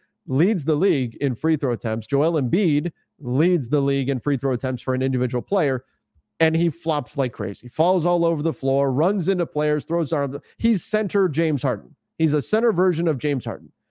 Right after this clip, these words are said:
That's what he does. He looks for arms to throw his arms under and flail and all that kind of stuff. Well, then they turned around and just accused Anthony Davis of doing that,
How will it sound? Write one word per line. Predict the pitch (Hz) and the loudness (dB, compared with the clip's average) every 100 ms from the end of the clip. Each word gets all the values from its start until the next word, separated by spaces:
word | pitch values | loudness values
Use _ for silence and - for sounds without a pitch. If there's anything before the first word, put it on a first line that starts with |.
| - | -4
That's | 143 156 | -4 0
what | 180 | 0
he | 160 | 0
does. | 120 98 | -2 -2
He | 143 | 2
looks | 208 - | 2 0
for | 196 | -2
arms | 156 160 156 135 | 0 0 0 -2
to | 120 | -8
throw | - 135 185 185 | -4 0 2 2
his | 185 | 2
arms | 160 160 135 | 0 -2 -2
under | 143 135 131 _ _ | 0 0 -2 _ _
and | 131 123 | -6 -6
flail | - 151 143 135 | -2 0 2 0
and | |
all | 127 | 0
that | 123 113 | 0 -2
kind | 107 | -8
of | |
stuff. | - - _ _ _ _ - | -10 -12 _ _ _ _ 0
Well, | 170 | 4
then | 240 | 4
they | 302 | 2
turned | 233 233 | 0 0
around | 196 165 | 2 2
and | 165 | 0
just | 156 156 | -2 -4
accused | - 196 165 | -2 0 0
Anthony | 180 180 165 143 | 0 0 0 0
Davis | 117 165 123 - | 2 0 0 -6
of | 110 | -6
doing | 107 95 | -6 -6
that, | - | -12